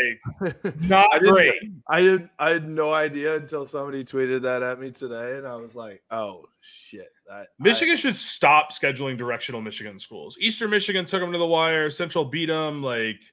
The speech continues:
Speaker 2: That was
Speaker 1: you know.
Speaker 2: Imani's Super Bowl as well. But, um, yeah, man, I don't know. I'm, I, I, the thing, the reality is, I think that there are still,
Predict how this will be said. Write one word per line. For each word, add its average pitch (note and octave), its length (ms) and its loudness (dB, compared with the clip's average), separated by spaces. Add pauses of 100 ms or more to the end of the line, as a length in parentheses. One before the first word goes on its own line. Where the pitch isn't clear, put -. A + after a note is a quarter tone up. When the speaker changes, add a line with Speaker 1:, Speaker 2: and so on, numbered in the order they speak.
(500)
Speaker 2:
That A2+ 140 -6
was C3+ 120 -2
Speaker 1:
you C3+ 60 -2
know. B2+ 200 0
Speaker 2:
Imani's C3 320 -2
Super A#2+ 240 -8
Bowl A2 280 -6
as G2+ 100 -12
well. G2+ 340 -14 (360)
But, G#2+ 440 -6
um, A2 520 -4 (380)
yeah, C#3 200 -4
man, B2+ 300 -6
I D#3 100 2
don't D3+ 140 2
know. C3+ 140 0
I'm, D#3 240 -2 (140)
I, D#3 260 2 (200)
I, D3+ 320 -2 (420)
the E3 160 -6 (120)
thing, A3+ 280 0
the E3+ 160 4
reality F3+ 560 8
is, F3 280 4
I C#3+ 140 4
think E3+ 260 -6
that D#3 160 0
there D3 260 2
are B2+ 60 -4
still, D#3 760 4